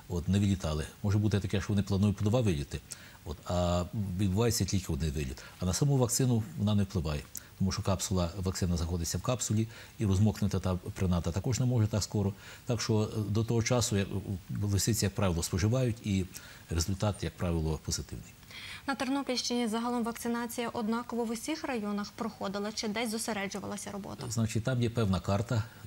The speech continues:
Speaker 1: льотчики мають певну карту, де можна їхати, тому що є певні, е, територія, де заборонена, ні польоти з різних причин, є, наприклад, над містами, над водоймами,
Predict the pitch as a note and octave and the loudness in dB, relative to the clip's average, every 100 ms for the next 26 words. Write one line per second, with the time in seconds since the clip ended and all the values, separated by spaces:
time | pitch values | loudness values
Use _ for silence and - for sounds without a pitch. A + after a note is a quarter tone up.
0 | G2 F2 F#2+ - F#2 F2 F2+ E2+ F2 A2 | -2 0 -2 -2 -2 0 0 -2 0 0
1 | A2 F2+ F2+ F2 E2+ G#2 A2+ G2+ F2+ F#2 | 0 2 2 2 2 2 2 -2 0 0
2 | - F2 - - - - F2+ G2+ F2 E2+ | 0 -4 -4 -16 -12 -2 0 2 2 2
3 | D#2+ - E2+ F#2+ F2 E2 - F2+ F2 G#2+ | 0 -2 -4 -2 -2 -4 -4 -2 2 4
4 | G#2+ F#2 F2+ F2+ - - - E2 E2 F2+ | 4 4 4 2 -2 -14 -8 -2 0 2
5 | F2 E2+ D#2+ D#2+ - - - - F2+ F2 | 4 4 2 0 -6 -12 -10 -4 0 0
6 | - F#2 A2+ B2+ B2+ - - - G2+ G2+ | 2 4 4 2 -2 -4 -14 -2 2 2
7 | G#2 A2+ A2 A2+ A2+ A2+ - - G2+ F#2 | 2 0 2 2 2 -2 -10 0 0 2
8 | F#2+ G2 F2+ - A2+ - - G2+ F#2 G#2 | 0 0 0 0 0 0 2 4 4 4
9 | G2+ F#2 G2 F2+ F2+ F2 | 4 4 4 4 4 2